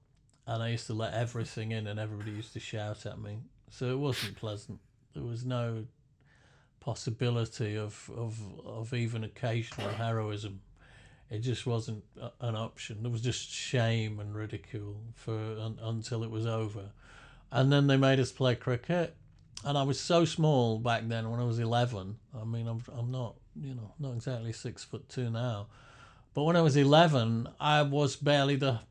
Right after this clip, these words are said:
the height of a cricket bat. And so I, I, I, they gave me this thing that was the same height as me that I was supposed to try and hold somehow.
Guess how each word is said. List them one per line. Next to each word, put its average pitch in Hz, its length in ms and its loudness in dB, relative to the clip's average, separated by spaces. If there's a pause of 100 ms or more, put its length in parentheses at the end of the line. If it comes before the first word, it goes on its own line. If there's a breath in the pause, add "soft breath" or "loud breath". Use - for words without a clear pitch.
(120)
the 120 80 -4
height 147 340 2
of 110 80 -4
a 104 40 -8
cricket - 440 -8
bat. 117 180 -10
And 131 120 -8
so 151 220 0
I, 151 380 2
I, 160 140 2
I, 160 80 0 (220)
they 147 340 -4
gave 170 240 2
me 170 80 0
this 135 240 -2
thing 131 340 0
that 120 100 -4
was 117 120 -2
the 120 100 -2
same 127 340 2
height 120 320 2
as 113 140 -6
me 123 200 0
that 113 140 -2
I 123 40 -4
was 127 160 -2
supposed 131 420 -2
to 120 80 -10
try 123 320 0
and 113 80 0
hold 151 440 4
somehow. 101 640 -8